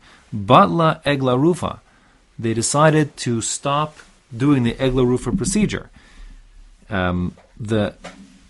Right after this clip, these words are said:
idea here, of course, is that there's some level of farce to it if it's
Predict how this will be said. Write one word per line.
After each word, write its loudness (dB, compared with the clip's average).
idea 0
here, 0
of -10
course, -4
is -8
that -4
there's -8
some -2
level -2
of -8
farce -2
to -10
it -6
if -10
it's -12